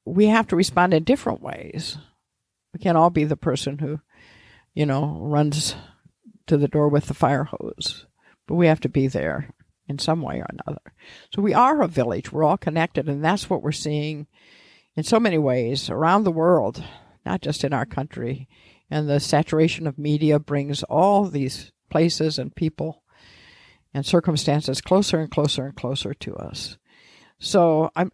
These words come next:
I don't think you have to feel overwhelmed by it. They're not all your responsibility in equal ways, but you just have to recognize that we are all connected. We all have a responsibility, uh, to be, uh,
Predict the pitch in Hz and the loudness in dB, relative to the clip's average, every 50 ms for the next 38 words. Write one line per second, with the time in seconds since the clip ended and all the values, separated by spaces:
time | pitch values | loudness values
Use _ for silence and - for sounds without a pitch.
0 | _ - 156 175 202 185 180 - 151 151 - - 151 180 170 147 160 - - 143 | _ -6 -4 -2 -2 -2 -2 -2 -4 -2 -2 -2 -2 0 0 0 -2 -2 -6 -6
1 | - - 151 147 156 156 151 147 143 - 151 147 160 170 190 220 214 - - - | -2 0 0 0 0 0 -2 -2 -2 -2 0 0 2 0 0 -2 -4 -4 -4 -2
2 | 196 101 98 104 233 240 - _ - 156 151 170 165 147 - - - 160 165 170 | -2 -2 -2 -4 -4 -6 -8 _ -4 -2 0 2 2 2 2 4 4 6 8 8
3 | 170 170 175 185 190 - _ _ _ _ _ _ _ - 185 175 160 165 160 - | 8 8 6 6 4 0 _ _ _ _ _ _ _ -6 -2 0 2 2 2 2
4 | - 165 165 165 - 170 165 165 170 165 165 165 151 139 143 151 160 - - 151 | 2 2 2 2 0 0 0 2 4 4 4 2 0 0 0 0 0 0 0 0
5 | 147 147 151 123 139 127 80 107 147 - - - _ _ - - - _ _ _ | 0 0 0 -2 -2 -2 -2 -4 -6 -8 -10 -14 _ _ -20 -20 -20 _ _ _
6 | _ - 165 - - 196 - 233 226 - - 196 170 165 - - 139 139 120 - | _ -2 -2 -2 -2 -2 0 0 0 2 2 2 2 2 2 0 0 0 0 -2
7 | - - - - 165 170 - 143 143 151 143 127 139 135 113 127 - - - - | -6 -10 -2 0 0 0 0 -2 -4 -2 -2 -2 0 0 -2 -4 -6 -6 -4 -4
8 | 131 - - _ - _ _ _ _ _ _ _ _ _ _ _ _ _ _ _ | -4 -4 -4 _ -20 _ _ _ _ _ _ _ _ _ _ _ _ _ _ _
9 | _ _ _ _ _ _ _ _ 240 _ 339 285 - 170 170 160 139 135 131 123 | _ _ _ _ _ _ _ _ -20 _ _ -6 0 2 4 6 6 4 4 2
10 | - - - - - 127 101 110 - - 117 117 135 117 - - - - - 139 | 0 -4 -6 -4 -2 -2 -2 -2 -4 -4 -4 -2 -4 -4 -4 -6 -8 -10 -10 -10
11 | 143 - _ _ _ _ _ - 147 147 151 151 165 170 165 101 - 139 123 139 | -10 -14 _ _ _ _ _ -4 0 4 4 4 4 4 2 -2 -2 -4 -4 -4
12 | 139 - - 139 139 143 - 135 - 127 117 120 - 82 - 127 - _ _ _ | -6 -6 -4 -4 -4 -4 -4 -6 -6 -6 -6 -6 -6 -6 -8 -8 -10 _ _ _
13 | _ _ _ _ _ _ _ _ _ _ - 147 139 135 - - - 175 151 - | _ _ _ _ _ _ _ _ _ _ -8 -6 -6 -6 -4 -2 -2 -2 0 2
14 | 165 165 165 156 151 156 165 - - - - _ _ _ _ _ _ - - - | 2 4 4 6 4 4 2 0 -6 -14 -20 _ _ _ _ _ _ -12 -12 -10
15 | - | -12